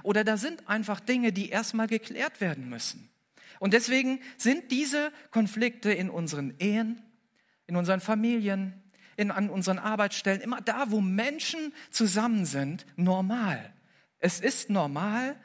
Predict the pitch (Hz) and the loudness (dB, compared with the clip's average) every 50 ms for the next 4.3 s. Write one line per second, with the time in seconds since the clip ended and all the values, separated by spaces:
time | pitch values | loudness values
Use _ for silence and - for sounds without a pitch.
0 | - - - _ - 180 170 - - - 175 190 202 220 214 214 226 220 - - | -20 -20 -20 _ -2 0 0 0 -2 -2 0 2 4 4 4 2 0 -4 -6 -16
1 | - - _ _ _ _ _ _ _ _ _ _ - 170 156 - - - 180 214 | -20 -20 _ _ _ _ _ _ _ _ _ _ -4 -2 -2 -2 0 4 6 6
2 | 262 262 - - 254 208 202 202 208 208 - 208 208 196 196 - - 170 175 175 | 6 4 4 2 2 4 4 4 2 2 2 0 0 0 0 0 -2 0 2 0
3 | 175 180 175 175 170 170 165 151 156 165 165 160 151 160 156 151 - - - 175 | 0 0 2 2 2 2 2 0 -2 -2 -2 -2 -2 -2 -4 -4 -4 -2 0 0
4 | 170 160 156 151 151 | 2 2 2 0 -2